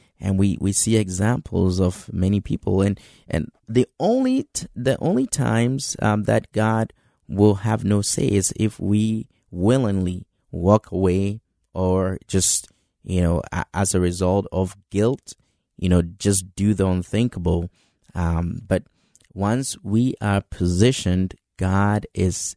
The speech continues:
able. God is able. God is able to transform. We look at, um, Jonah's life.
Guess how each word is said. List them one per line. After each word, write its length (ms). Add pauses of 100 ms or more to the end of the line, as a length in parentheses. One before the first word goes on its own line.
able. 440 (480)
God 260
is 220
able. 320 (400)
God 160
is 120
able 180
to 100
transform. 640 (200)
We 80
look 160
at, 120 (200)
um, 220
Jonah's 640 (220)
life. 240